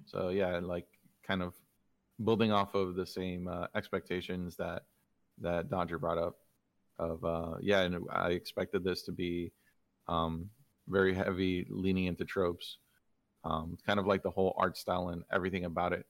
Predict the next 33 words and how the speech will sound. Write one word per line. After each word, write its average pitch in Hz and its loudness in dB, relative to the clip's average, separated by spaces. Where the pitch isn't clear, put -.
gave 95 2
me 95 2
that 90 2
indication, 85 -2
and 85 -6
I'm 90 -4
glad 87 2
that 85 0
it 85 0
really 87 2
subverted 90 0
that. 87 0
Um, 85 2
honestly, 104 2
though, 92 2
like, 98 0
for 101 0
the 95 0
first - 2
three 98 2
or 95 4
four 98 0
chapters, 90 0
I'm 90 -2
like, 85 -4
"Okay, 120 4
this 104 0
is 127 -2
gonna 123 0
be 107 -2
what, 92 2
um, 90 0
uh, 50 -4